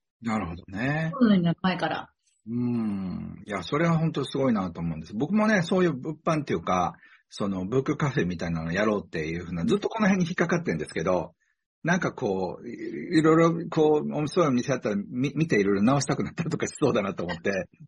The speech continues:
Speaker 1: <laughs> だから、結局そういうのやろう、やろうかなとかって思いながら、すぐ会計の癖でね、パパパッとそういう機会ができちゃうから、<laughs> これちょっと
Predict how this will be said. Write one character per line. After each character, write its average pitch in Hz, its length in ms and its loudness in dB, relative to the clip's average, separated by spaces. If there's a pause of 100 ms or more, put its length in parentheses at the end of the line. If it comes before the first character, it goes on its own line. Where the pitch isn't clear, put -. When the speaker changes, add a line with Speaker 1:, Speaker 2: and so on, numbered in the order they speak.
(220)
Speaker 1:
<laughs> 170 100 -10
だ 160 80 -2
か 415 200 6
ら、 - 160 2 (420)
結 185 160 6
局 180 220 2
そ 202 180 6
う - 20 8
い - 40 8
う - 20 4
の 165 140 6
や 160 120 6
ろ 170 200 4
う、 - 40 0
や 170 120 4
ろ 190 140 4
う 180 40 0
か 160 100 0
な 156 200 0
と 165 100 -6
か 113 120 -2
っ 98 40 -6
て 110 120 -4
思 110 180 2
い 120 40 2
な 113 100 2
が 110 100 0
ら、 110 320 2
す - 120 0
ぐ 175 140 6
会 127 220 0
計 147 160 0
の 151 100 -4
癖 190 200 0
で 98 100 0
ね、 82 180 -6
パ 175 120 2
パ 175 40 0
パ 180 140 0
ッ 175 40 -2
と 175 80 -8
そ 175 160 0
う 156 40 2
い 131 40 0
う - 20 0
機 - 200 -4
会 113 100 -6
が 110 60 -2
で 139 80 0
き - 80 -8
ち - 60 -2
ゃ 95 40 0
う 82 40 -2
か 78 80 -4
ら、 87 200 0 (200)
<laughs> - 60 -2
こ - 120 -2
れ 214 80 6
ち 233 80 0
ょ 226 40 2
っ - 20 -2
と - 200 2